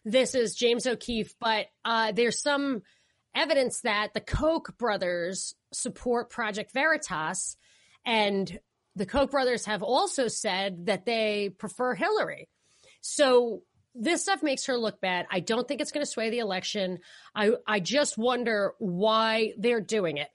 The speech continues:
One obvious reason is to make the election look real, but I think there are a lot more, uh, tasks.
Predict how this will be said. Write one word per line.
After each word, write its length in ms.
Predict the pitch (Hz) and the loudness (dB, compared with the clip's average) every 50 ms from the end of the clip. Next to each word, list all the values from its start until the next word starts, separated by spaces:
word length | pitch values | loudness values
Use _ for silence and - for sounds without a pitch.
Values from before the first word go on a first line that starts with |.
| _ | _
One 400 | - 208 185 226 247 262 277 247 - - | -6 -2 2 2 2 2 0 -2 -2 -2
obvious 380 | 202 269 277 233 277 277 - - | 0 0 0 0 -2 -4 -4 -4
reason 300 | 277 269 269 214 269 240 | -4 -2 -2 -2 -2 -2
is 140 | 214 - - | -2 -4 -2
to 100 | - 208 | -2 0
make 220 | 214 220 214 214 | 0 0 0 0
the 80 | 214 214 | 0 -2
election 380 | 202 202 208 208 - - 208 | -2 -2 -2 -2 -4 -4 -4
look 320 | 190 180 202 196 180 - - - | -2 0 -2 -2 -2 -6 -10 -10
real, 600 | 190 160 160 170 180 180 185 254 330 370 - _ _ _ - - - _ _ _ _ _ _ _ - - _ _ _ _ - | -6 -4 0 2 2 4 4 2 2 0 -4 _ _ _ -20 -20 -20 _ _ _ _ _ _ _ -20 -20 _ _ _ _ 0
but 180 | 220 202 202 - | 2 2 2 2
I 120 | 185 196 | -2 -2
think 240 | 185 - 254 233 - | 0 0 0 2 2
there 100 | 233 202 | 2 2
are 40 | 180 | 2
a 40 | 160 | 2
lot 400 | 160 175 185 202 208 208 - - | 2 2 2 2 0 0 0 0
more, 680 | 233 208 196 190 185 175 175 170 165 170 170 - - - _ _ - - _ _ _ _ _ _ _ - | 0 0 2 2 2 2 2 0 0 -2 -4 -6 -12 -20 _ _ -20 -20 _ _ _ _ _ _ _ -6
uh, 200 | 220 196 175 143 - | -6 -4 -4 -6 0
tasks. 680 | - - - 196 175 170 165 - - - - - - | 0 0 2 2 0 -2 -4 -6 -8 -10 -10 -10 -10